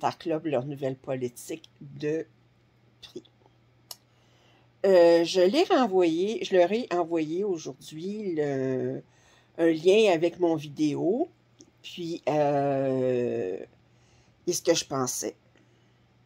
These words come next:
Et, euh, ils m'ont répondu, euh, qu'étant donné que nous, nous étions pas d'accord, qu'ils allaient fermer mon compte. Bon, étant donné que j'avais dit déjà de,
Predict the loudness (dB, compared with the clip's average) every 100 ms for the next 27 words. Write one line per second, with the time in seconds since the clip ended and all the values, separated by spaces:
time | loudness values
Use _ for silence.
0 | _ _ _ _ _ _ -4 2 2 2
1 | 0 0 0 0 0 0 -2 -6 -10 -6
2 | -4 -4 -4 -10 -10 -10 -10 -12 -14 -14
3 | -16 _ _ _ _ _ _ 0 2 4
4 | 2 0 -6 -8 -6 -6 -6 -8 -8 -8
5 | -6 -4 -4 -4 -6 -4 -4 -2 -2 -2
6 | -4 -2 -2 -2 0 2 4 2 0 -6
7 | -20 _ -20 -18 -4 -2 4 6 6 2
8 | 0 -2 0 0 -2 -8 -8 -8 -10 -12
9 | -8 -8 -6 -6 -4 -4 -2 -2 -2 -6
10 | -6 -4 -4 -4 -6